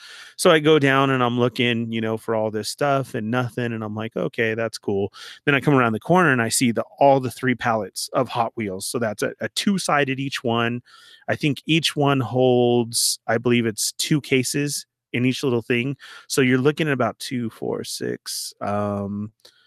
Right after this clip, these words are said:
about twelve a pallet. So that's, like, thirty-six cases of Hot Wheels, right? And four guys there, and I'm like, "Uh, I'll take my chance," 'cause they're just going to town, digging,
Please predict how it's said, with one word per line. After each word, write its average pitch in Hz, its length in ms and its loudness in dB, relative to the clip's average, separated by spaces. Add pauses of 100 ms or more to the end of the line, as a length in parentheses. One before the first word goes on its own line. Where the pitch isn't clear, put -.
(180)
about 107 260 0
twelve 139 300 4
a 123 80 2
pallet. 120 520 2
So 117 260 0
that's, 113 220 -2
like, 117 280 -4
thirty-six 147 460 2
cases 120 340 0
of 95 60 -12
Hot 107 200 -6
Wheels, 95 300 -10
right? 101 240 -4 (640)
And 117 640 2 (100)
four 147 320 4
guys 131 340 2
there, 113 480 2
and 127 100 0
I'm 123 100 0
like, 120 260 -2
"Uh, - 300 0
I'll 202 100 2
take 170 220 0
my 120 100 0
chance," 113 340 -4
'cause 127 140 -2
they're 139 100 2
just 123 160 -4
going 127 200 4
to 110 80 0
town, 104 360 -4 (480)
digging, 113 440 2